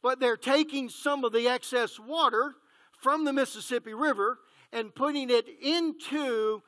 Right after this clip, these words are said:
this lowland here so that it doesn't flood Baton Rouge and it doesn't flood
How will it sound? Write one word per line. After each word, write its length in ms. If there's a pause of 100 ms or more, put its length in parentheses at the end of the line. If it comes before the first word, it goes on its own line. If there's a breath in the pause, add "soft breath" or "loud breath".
(180 soft breath)
this 320
lowland 760
here 540 (440 soft breath)
so 280
that 160
it 300
doesn't 460
flood 540 (140)
Baton 340
Rouge 460
and 100
it 160
doesn't 420
flood 600